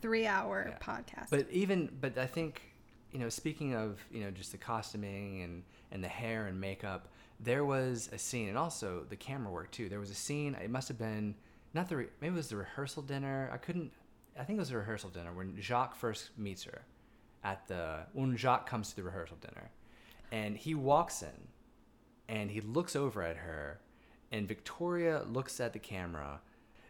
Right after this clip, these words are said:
Speaker 2: and the way that the camera framed her up, it was, you know, it was a pretty close shot. Just the way her hair looked, the lighting, it was outside, the dress she was wearing, it,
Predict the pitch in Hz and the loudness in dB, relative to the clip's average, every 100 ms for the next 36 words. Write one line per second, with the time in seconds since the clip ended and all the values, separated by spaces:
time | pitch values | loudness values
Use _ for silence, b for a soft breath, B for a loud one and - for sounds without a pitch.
0 | - - 101 98 98 95 110 131 160 131 | -16 -8 -4 -2 -2 -2 0 2 4 4
1 | 104 - - 123 131 123 - 117 113 110 | 0 -4 -4 0 0 0 0 0 0 0
2 | 98 85 80 - b b b - 107 104 | -2 0 -4 -8 b b b -4 -2 -2
3 | - 160 156 156 180 202 190 160 147 - | -2 0 2 0 0 0 0 0 0 0
4 | 92 78 82 - b b 127 117 - 123 | 0 0 -4 -12 b b -6 -6 -6 -4
5 | 104 127 120 98 85 - - 143 143 143 | 2 4 4 -2 -4 -6 -2 2 2 6
6 | 147 143 - b b b 104 95 104 123 | 4 4 -6 b b b -2 2 4 6
7 | 135 123 98 90 110 113 - - 110 113 | 6 2 0 0 0 0 -2 0 2 2
8 | 113 95 87 98 117 135 - 135 123 131 | 0 -2 -6 0 2 2 0 -2 0 2
9 | 127 123 120 b b b - 147 147 | 4 2 -2 b b b -2 0 0